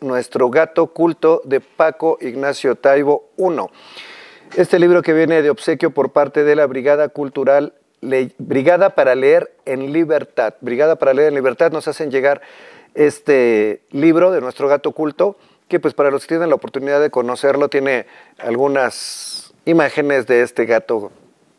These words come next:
con un, un humor muy particular y que nos habla sobre diferentes situaciones. Por ejemplo, me voy a permitir leer uno, dice aquí, "El amor es tan esplendoroso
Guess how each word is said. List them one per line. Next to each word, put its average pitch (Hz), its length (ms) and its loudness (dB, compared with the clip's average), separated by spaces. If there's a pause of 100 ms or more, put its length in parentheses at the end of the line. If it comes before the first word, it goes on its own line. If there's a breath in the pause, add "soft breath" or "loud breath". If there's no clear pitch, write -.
con 117 200 0
un, 120 340 -2
un 127 180 0
humor 120 420 -2 (160)
muy 123 300 -2
particular 143 760 2 (400 loud breath)
y 233 100 -2
que 196 120 2
nos 147 180 -2
habla 139 280 4
sobre 120 300 0
diferentes 113 840 -4 (480 soft breath)
situaciones. 113 1160 0 (340 loud breath)
Por 127 120 2
ejemplo, 120 580 0 (880)
me 120 80 0
voy 131 120 4
a 123 60 0
permitir 117 400 -2
leer 117 180 2
uno, 131 180 -4
dice 127 160 -6
aquí, 120 140 -2
"El 113 100 2
amor 123 240 -2
es 127 100 -6
tan 110 180 -2
esplendoroso 113 800 -4